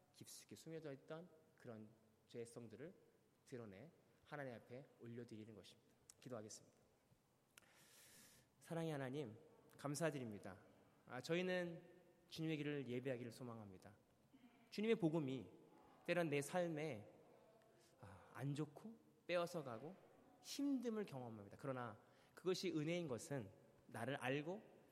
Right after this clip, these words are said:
내 마음에 담아져 있는 것이 무엇인지를 보게 하는 예수님의 은혜일 줄 믿습니다. 오늘 예수 그리스-, 예수님이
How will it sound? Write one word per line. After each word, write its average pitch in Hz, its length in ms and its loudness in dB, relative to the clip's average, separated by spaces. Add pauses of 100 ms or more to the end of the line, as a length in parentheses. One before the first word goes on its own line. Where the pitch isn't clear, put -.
(180)
내 165 280 8
마음에 160 880 2 (200)
담아져 151 480 2
있는 139 140 0
것이 127 180 -2
무엇인지를 123 580 -2
보게 117 320 -4
하는 107 260 -4
예수님의 120 640 -2
은혜일 131 380 0
줄 120 120 -6
믿습니다. 101 520 -8 (440)
오늘 180 140 6
예수 180 180 4
그리스-, 175 240 -2
예수님이 135 640 0